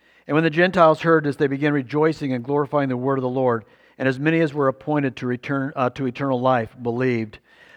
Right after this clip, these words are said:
Uh, look at chapter fourteen, verse one. "Now at Iconium they entered together into the Jewish synagogue and spoke in such a way that a great number of, of both Jews and Greeks believed." And then look at chapter, uh,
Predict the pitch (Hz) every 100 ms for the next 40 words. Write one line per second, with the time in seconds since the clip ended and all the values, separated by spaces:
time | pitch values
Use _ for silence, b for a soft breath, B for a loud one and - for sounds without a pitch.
0 | b 143 147 165 180 165 180 170 160 -
1 | 170 165 165 165 143 151 143 151 160 135
2 | 117 107 _ _ _ _ _ _ _ _
3 | _ _ _ _ _ _ _ _ _ _
4 | _ - 143 147 147 - 175 170 147 139
5 | 165 165 156 147 156 156 143 127 123 151
6 | 143 - 160 147 131 123 123 - 156 151
7 | 135 147 - 143 147 127 123 120 151 151
8 | 147 143 131 123 120 B B B 120 117
9 | 123 143 131 120 143 143 131 120 135 139
10 | 131 135 127 131 123 113 107 - b b
11 | b b - 131 143 156 156 147 165 151
12 | 156 156 131